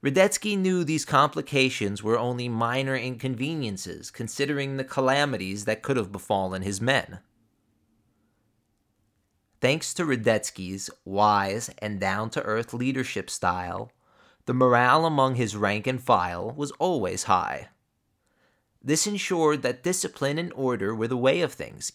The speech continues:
even in retreat. However, this situation was nothing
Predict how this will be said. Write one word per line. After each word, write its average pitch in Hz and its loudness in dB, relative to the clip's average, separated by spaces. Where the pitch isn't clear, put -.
even 160 -2
in 92 -4
retreat. 95 -8
However, 170 4
this 160 -2
situation 156 -2
was 120 -2
nothing 120 0